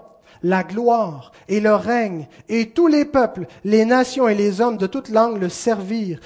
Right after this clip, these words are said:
Sa domination est une domination éternelle qui ne passera point, son règne ne sera jamais détruit. Bien-aimés,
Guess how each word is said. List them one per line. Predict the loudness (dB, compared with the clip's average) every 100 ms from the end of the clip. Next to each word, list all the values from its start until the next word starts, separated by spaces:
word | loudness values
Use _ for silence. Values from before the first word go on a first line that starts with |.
| -18
Sa | 0 0
domination | 2 0 2 2 0
est | -4 -4
une | -2
domination | -2 0 0 0 -2 -6 -2
éternelle | -4 0 -2 2 2 2
qui | 0 -6
ne | -2
passera | 2 2 2 -2 -2
point, | -4 -4
son | -4 -6 -4
règne | -2 -4
ne | -6
sera | -10 -8 -6 -6 -8
jamais | -10 -8 -6 -8 -10 -16
détruit. | -16 -16 -20 -20 -20 _ _ _ _ _ _ _ _ _ _ _
Bien-aimés, | -6 -4 -4 -6 -8